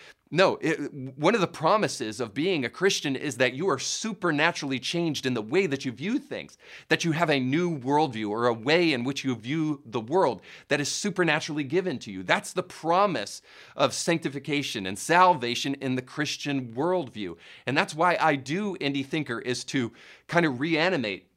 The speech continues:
and to reassert this promise that we can have a new mind that thinks differently about things, and that we can, essentially,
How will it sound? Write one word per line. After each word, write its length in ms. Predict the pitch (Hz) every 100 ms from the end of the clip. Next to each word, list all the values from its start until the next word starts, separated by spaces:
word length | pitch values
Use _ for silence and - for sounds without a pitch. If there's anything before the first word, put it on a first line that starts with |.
| _ _ _ _ _
and 140 | 151 147
to 80 | 143
reassert 720 | 139 226 233 - 185 170 -
this 180 | 156 -
promise 600 | - 143 143 113 - - - - -
that 220 | 135 131
we 120 | 214
can 300 | - 180 170
have 260 | 143 151 127
a 100 | 117
new 320 | 131 196 175
mind 380 | 139 143 127 98
that 260 | 113 -
thinks 240 | 175 202 139
differently 560 | 127 208 165 117 110
about 300 | 98 107 107
things, 200 | 135 139 - - -
and 160 | 139 156
that 200 | 156 135
we 140 | 208
can, 400 | - 185 143 - _ _ 139
essentially, 680 | 139 233 294 139 107 120